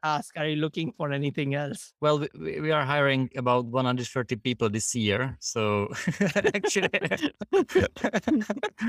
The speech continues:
Speaker 1: Wait, um,
Speaker 2: Um,
Speaker 1: is it location specific or remote?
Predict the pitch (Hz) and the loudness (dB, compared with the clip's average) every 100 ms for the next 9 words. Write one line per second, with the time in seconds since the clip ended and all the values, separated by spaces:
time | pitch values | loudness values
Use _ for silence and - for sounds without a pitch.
0 | 233 190 - - 208 139 135 135 131 139 | -2 -2 -4 0 2 4 4 4 4 2
1 | 139 175 208 185 185 170 202 - 226 - | 0 0 -2 0 -2 -2 -4 -4 -4 -4
2 | 240 - 285 349 - 165 156 139 127 | -6 -4 -4 -2 0 0 0 -2 -4